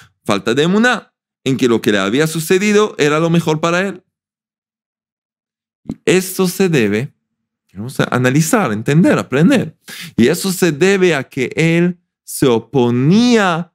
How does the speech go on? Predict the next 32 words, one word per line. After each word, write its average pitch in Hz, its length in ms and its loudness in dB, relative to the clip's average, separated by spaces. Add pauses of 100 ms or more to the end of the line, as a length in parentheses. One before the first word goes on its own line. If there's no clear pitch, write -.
a 113 100 -6
la 113 120 0
decisión 98 600 -2
de 85 120 2
Hashem. 73 480 -6 (680)
No 185 220 2
quería 214 260 2
aceptar 233 960 -2 (240)
que 123 80 -4
el 120 80 0
Creador 143 340 2
hizo 196 300 0
algo 185 640 -2 (560)
en 143 140 -2
contra 175 420 -2
de 156 400 -2 (240)
su - 320 -6
propia 110 380 0
voluntad, 123 500 0
la 98 140 0
pro-, 101 360 -2
voluntad 95 560 0
de 110 60 0
este 117 240 -2
hombre. 180 420 0 (1080)
Él 196 180 2
no 247 240 0
quería 247 800 0 (520)
que 143 120 0
las 139 180 -2
cosas 165 300 0
sean 196 680 -2